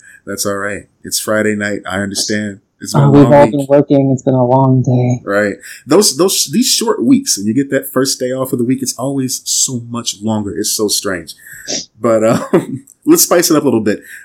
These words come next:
Speaker 1: I, I would be remiss if I didn't, uh, mention that I actually have a second podcast, which I, which I do have a co-host for, thankfully. Uh, Dave Martin, good buddy of mine, we call it Digital Dumpster Diving.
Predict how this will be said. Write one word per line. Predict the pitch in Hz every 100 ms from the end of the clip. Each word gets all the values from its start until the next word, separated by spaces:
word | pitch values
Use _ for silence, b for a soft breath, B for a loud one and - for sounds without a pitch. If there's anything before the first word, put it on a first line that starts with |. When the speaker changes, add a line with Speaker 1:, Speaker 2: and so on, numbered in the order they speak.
| _
Speaker 1:
I, | 131 131
I | - 151
would | 160
be | 165
remiss | 143 131 139 135
if | 120
I | 117
didn't, | 110 123 120 107 -
uh, | 107 101
mention | 98 113 107 107 98
that | 98 92
I | 98 101 104 -
actually | 98 101 - 98
have | 98 92
a | 87
second | - 135 139 107
podcast, | 98 85 - 73 76 - 107
which | 127 135
I, | 131 123 b b
which | 127 135
I | 143
do | 127 190
have | 202
a | 196
co-host | - 247 233 131 -
for, | 90 85
thankfully. | 85 85 - 90 87 B B B
Uh, | - 104 101
Dave | 92 123 139 131
Martin, | 135 143 87 95 - _ _ -
good | 92
buddy | 90 92 90
of |
mine, | 87 90 95 - b b _
we | 107
call | 120 151
it | 135 104
Digital | 139 139 131
Dumpster | 98 120 120 110
Diving. | 98 104 98 90 -